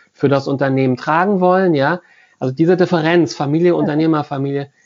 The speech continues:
Speaker 1: ist da eine ganz wichtige. Und ich will noch mal betonen, Unternehmerfamilie zwei Punkt null, damit meinen wir das System der formalen Organisation, was eine Unternehmerfamilie realisiert, um ihre Verantwortung für das Unternehmen tragen zu können,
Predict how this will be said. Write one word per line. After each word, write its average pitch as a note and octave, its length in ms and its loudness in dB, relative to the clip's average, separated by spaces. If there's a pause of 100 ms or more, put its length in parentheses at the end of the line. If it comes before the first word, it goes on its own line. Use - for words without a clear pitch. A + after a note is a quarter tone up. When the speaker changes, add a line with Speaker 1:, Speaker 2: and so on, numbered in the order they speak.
(120)
Speaker 1:
ist - 140 -14
da D3 40 -6
eine C#3+ 140 -2
ganz C3 220 -4
wichtige. B2 320 -4
Und B2 80 0
ich C3 80 -6
will D#3+ 80 2
noch E3 100 2
mal E3 120 0
betonen, D#3 380 2
Unternehmerfamilie D3 760 0
zwei D3+ 240 -2
Punkt F3 240 -4
null, D#3+ 220 -4 (200)
damit C#3 240 -4
meinen D3 340 0
wir D#3 200 2 (500)
das B2+ 160 -2
System F#3 580 0
der E3 120 2
formalen D3+ 600 0
Organisation, D3 1400 -2 (260)
was D3+ 200 -4
eine D3 240 0
Unternehmerfamilie D3+ 1200 0
realisiert, C3+ 840 2
um - 140 2
ihre D3 300 -6
Verantwortung D#3+ 680 0
für - 140 -2
das D#3 160 0
Unternehmen C#3 400 -2
tragen A#2+ 360 -2
zu - 140 -14
können, G#2 360 -16